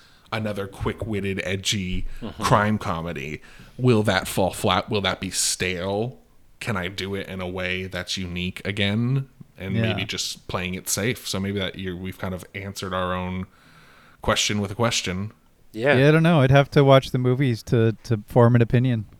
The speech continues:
Speaker 1: Yep. Well, I'll get back to you.
Speaker 3: All right.
Speaker 1: I'll get back to you.
Speaker 3: Um, so that's Snatch. Go watch it.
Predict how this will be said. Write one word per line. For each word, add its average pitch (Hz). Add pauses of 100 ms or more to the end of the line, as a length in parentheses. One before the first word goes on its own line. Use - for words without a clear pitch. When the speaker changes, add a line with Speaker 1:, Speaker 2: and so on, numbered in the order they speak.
(360)
Speaker 1:
Yep. 113 (400)
Well, 101
I'll 101
get 113
back 110
to 92
you. 87 (880)
Speaker 3:
All 120
right. 135
Speaker 1:
I'll 123
get 98
back 95
to 135
you. 135
Speaker 3:
Um, 135 (580)
so 160
that's 156
Snatch. 151
Go 147
watch 139
it. 123